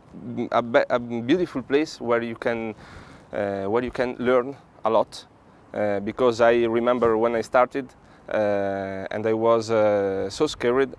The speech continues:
about, uh, the project, about, uh, my limits. And, um, during, uh, the, this period, I thought it was, uh, better to change the name of problems in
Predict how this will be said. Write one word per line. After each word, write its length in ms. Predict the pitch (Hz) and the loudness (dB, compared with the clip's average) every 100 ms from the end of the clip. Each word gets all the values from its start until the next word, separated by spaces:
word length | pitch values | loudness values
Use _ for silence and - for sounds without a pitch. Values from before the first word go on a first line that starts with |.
| - | -8
about, 460 | 107 107 110 - | 2 4 4 0
uh, 680 | 110 104 101 98 95 95 92 | -2 -2 -2 -4 -6 -8 -10
the 80 | 92 104 | -12 2
project, 480 | 131 127 120 113 - | 4 6 2 0 -2
about, 500 | 101 104 104 - 101 | 2 2 2 -2 -8
uh, 160 | 98 | -6
my 200 | 98 104 | -4 -4
limits. 540 | 107 139 143 139 - - - - - - | -2 0 0 0 -6 -20 -20 -20 -20 -6
And, 320 | - 123 123 120 | 0 0 0 2
um, 1500 | 117 113 110 110 107 104 101 101 101 98 80 73 - 120 | 4 6 6 4 4 0 -4 -6 -8 -8 -10 -10 -10 -6
during, 440 | 117 160 160 143 131 | 2 4 4 4 4
uh, 260 | 120 113 | 6 4
the, 300 | 110 107 104 | 2 0 0
this 200 | 110 127 | -6 -10
period, 440 | - 160 170 170 165 - - - - | -4 0 0 0 -4 -20 -20 -12 2
I 720 | 120 120 117 113 110 107 107 | 4 4 2 2 0 -2 -4
thought 400 | - 131 135 - - | 0 0 0 -4 -12
it 220 | 120 117 | -10 0
was, 320 | 123 117 107 | 2 2 2
uh, 400 | 113 107 101 101 | 2 2 2 -2
better 300 | 101 131 139 113 | -2 -2 -2 -14
to 340 | - 110 98 98 - - - | -6 -4 -4 -10 -18 -20 -2
change 380 | 139 143 127 - - | 0 0 -2 -8 -4
the 420 | 117 113 107 104 | 0 2 2 0
name 300 | 110 123 117 | 0 -2 0
of 180 | 104 - - - | -4 -6 -10 2
problems 640 | 127 139 170 190 - - _ - - | 4 4 -2 -6 -14 -20 _ -20 -8
in 280 | 127 135 147 | -2 0 -2